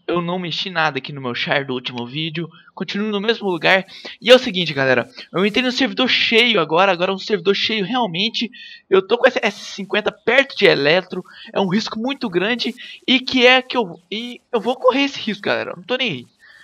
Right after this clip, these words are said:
Porque é o seguinte, eu tô percebendo que meus vídeos ultimamente estão sem...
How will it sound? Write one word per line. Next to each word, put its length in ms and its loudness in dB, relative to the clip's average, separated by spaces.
Porque 300 0
é 180 4
o 60 2
seguinte, 480 -2
eu 80 0
tô 100 0
percebendo 380 -4
que 80 -12
meus 240 -4
vídeos 220 -6
ultimamente 480 -4
estão 440 -10
sem... 300 -6